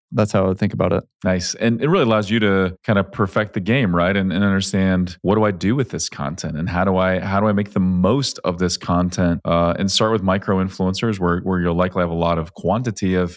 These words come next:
Speaker 2: of content and influencers. And then as you work your way up, now you're maybe ready for those, those, uh, macro influencers. Any, any, uh, other insights that you would wanna share kind of on that, that influencer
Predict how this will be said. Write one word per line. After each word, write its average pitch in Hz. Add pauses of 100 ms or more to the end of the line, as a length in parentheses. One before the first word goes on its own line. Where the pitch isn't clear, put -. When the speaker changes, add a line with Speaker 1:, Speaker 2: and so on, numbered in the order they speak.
Speaker 2:
of 92
content 87
and 98
influencers. 90
And 87
then 85
as 87
you 87
work 82
your 85
way 85
up, 101
now 90
you're 85
maybe 85
ready 85
for -
those, 85
those, -
uh, -
macro -
influencers. -
Any, 127
any, 131
uh, -
other 107
insights 104
that 92
you 101
would 101
wanna 98
share 95
kind 98
of 90
on 92
that, 90
that 87
influencer 98